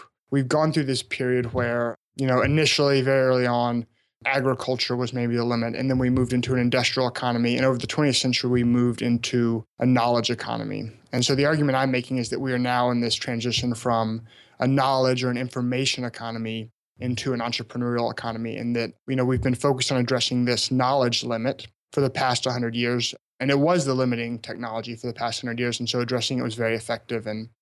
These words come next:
you know, things like credentialism and going to school for more and more degrees at traditional universities were good ways of addressing that, but that, that's no longer the limit. That now the limit in the economy is entrepreneurship, and that that is the scarce resource that by addressing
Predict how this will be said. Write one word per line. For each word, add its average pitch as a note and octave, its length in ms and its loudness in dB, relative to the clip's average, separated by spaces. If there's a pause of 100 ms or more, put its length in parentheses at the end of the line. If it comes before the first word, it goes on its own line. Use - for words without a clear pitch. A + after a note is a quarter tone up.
(120)
you C#3 80 0
know, - 20 4
things C3+ 240 2
like C3 140 0
credentialism A#2+ 800 0
and A#2+ 100 0
going B2 200 2
to A2+ 60 0
school A#2+ 680 2 (320)
for C3 100 2
more B2+ 180 4
and B2 80 4
more B2 80 4
degrees D3+ 460 4
at C3 80 -2
traditional C3 360 -2
universities B2+ 540 0
were C3 80 -2
good B2+ 140 0
ways A#2+ 180 0
of A#2 60 -6
addressing C3 380 2
that, F3+ 140 2
but C3+ 120 -2
that, C#3 260 0
that's C3+ 380 0
no B2+ 160 2
longer A#2+ 340 0
the A#2+ 100 -6
limit. A#2 400 -6 (280)
That C#3 80 2
now C#3 220 4
the C3 100 4
limit B2 260 0
in B2 120 -4
the B2 80 -2
economy A#2+ 500 0
is A#2 560 0 (280)
entrepreneurship, B2+ 840 -2 (100)
and B2 140 -6
that A2+ 180 -6
that B2 280 0
is B2 280 -4
the B2 120 -4
scarce B2 460 0
resource E3+ 500 2
that B2+ 180 -2
by B2 200 2
addressing A#2+ 680 0